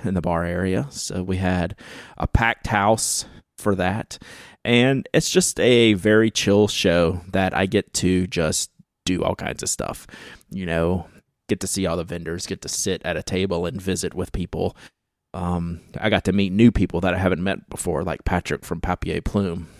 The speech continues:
who I've talked to via email several times, and I've met, uh, Renzo, who also works at Papier Plume, but never met Patrick before, so it was cool. You know, spent some time with Patrick at the bar, and I got to meet, uh, Larry and Christine Dromgoole, who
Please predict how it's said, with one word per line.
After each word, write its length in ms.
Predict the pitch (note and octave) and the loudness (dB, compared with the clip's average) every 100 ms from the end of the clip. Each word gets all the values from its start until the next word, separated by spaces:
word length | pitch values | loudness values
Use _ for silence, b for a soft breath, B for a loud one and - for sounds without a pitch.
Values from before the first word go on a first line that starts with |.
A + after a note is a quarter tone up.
| - | -6
who 280 | F#2+ F2+ F#2+ | -2 0 -2
I've 140 | C2 - | -4 -2
talked 220 | F2 - | -2 0
to 100 | F#2 | -2
via 320 | D#2+ F2+ A2+ | -2 -2 2
email 240 | D#3 G2+ | 4 2
several 260 | F#2 E2+ - | 0 -4 -8
times, 360 | - E2 F#2+ F#2+ | -8 -6 -4 -4
and 80 | F2+ | -4
I've 120 | F2+ | -4
met, 240 | F#2+ - - B B B B B | -4 -6 -14 B B B B B
uh, 180 | F2+ E2+ | -2 -2
Renzo, 400 | F2+ B2+ A#2 F#2+ | 0 0 2 2
who 140 | F#2 G2+ | 4 4
also 220 | B2+ - | 4 2
works 220 | - D#2 | -2 -2
at 80 | - | -4
Papier 380 | - D#2+ D#2+ C#2+ | -4 -4 -4 -4
Plume, 340 | - E2 F#2+ | -4 -4 -2
but 200 | B2+ D#2 - _ _ _ _ _ _ _ - - | -4 -6 -12 _ _ _ _ _ _ _ -16 -6
never 240 | G2 G#2 | -2 0
met 160 | G#2+ - | 0 2
Patrick 340 | F3+ - - | 0 0 -8
before, 300 | D#2+ - - | -12 -8 -8
so 320 | - D#2+ F#2 - - | -6 -6 -8 -8 -4
it 60 | |
was 140 | G2+ - | -2 2
cool. 280 | C#3 G2+ | 2 2
You 100 | F#2+ F2 | 0 -4
know, 60 | |
spent 300 | F2+ - D2 | -6 -6 -6
some 100 | F#2 | -6
time 180 | G2+ F2 | -6 -6
with 120 | F#2+ | -4
Patrick 320 | - F#2 G#2+ | -4 -2 -4
at 80 | - | -4
the 60 | B2 | -2
bar, 340 | C3+ A#2 G2+ - B B B B | 2 0 0 -8 B B B B
and 320 | - F#2 F2+ F#2 | -6 -2 -2 -2
I 60 | |
got 180 | G2 F#2 | -2 -2
to 60 | - | -2
meet, 480 | G2 F#2+ F#2+ - - B B - | 0 -2 -4 -8 -12 B B -10
uh, 200 | F2 E2+ | -6 -6
Larry 340 | F2 E2+ F2+ | -4 -2 0
and 120 | F#2+ | -2
Christine 460 | - G2 - G2+ G#2 | -2 -4 -2 0 2
Dromgoole, 540 | A2+ B2+ A2 E2+ F2 | 2 2 0 -2 -4
who 320 | - F2+ F2+ | -4 -6 -8